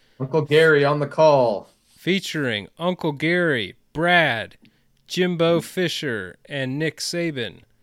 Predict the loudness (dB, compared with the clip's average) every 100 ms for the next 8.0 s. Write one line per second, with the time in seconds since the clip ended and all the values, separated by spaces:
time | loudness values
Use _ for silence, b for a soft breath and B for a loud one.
0 | _ _ _ _ -10 -10 -8 -6 -4 -4
1 | -6 _ -12 -10 -10 -10 -8 -6 -6 -8
2 | -10 -12 -10 -10 -10 -6 -6 -4 -6 -8
3 | -10 _ _ _ _ _ -14 -14 -4 0
4 | 0 0 -4 -6 -6 -4 -4 -4 -6 -12
5 | _ _ _ _ -12 -12 -4 -4 -2 -6
6 | -10 -6 -4 -4 -6 -8 -6 -6 -8 -10
7 | -6 -4 -4 -6 -4 -6 -6 -14 -20 -20